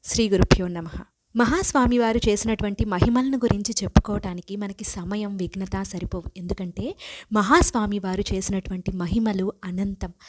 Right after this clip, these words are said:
అలాంటి అనంతమైన మహిమలలో ఒక అద్భుతమైనటువంటి కథని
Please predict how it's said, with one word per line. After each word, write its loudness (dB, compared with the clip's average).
అలాంటి 2
అనంతమైన 2
మహిమలలో -2
ఒక -4
అద్భుతమైనటువంటి -2
కథని -8